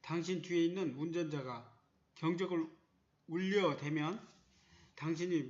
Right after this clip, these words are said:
뭐, 뭘 할 수 있겠는가? 뒤돌아서 그를 노려보며 주먹을 휘두르겠는가?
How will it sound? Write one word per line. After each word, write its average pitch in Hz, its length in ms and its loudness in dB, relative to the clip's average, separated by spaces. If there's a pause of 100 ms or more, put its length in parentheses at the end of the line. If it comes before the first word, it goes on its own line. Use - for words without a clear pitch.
뭐, 170 380 0
뭘 175 500 2
할 180 200 -8
수 185 340 -10
있겠는가? 151 800 -2 (840)
뒤돌아서 170 800 0
그를 165 340 0
노려보며 165 840 2
주먹을 175 500 0 (460)
휘두르겠는가? 175 1000 -2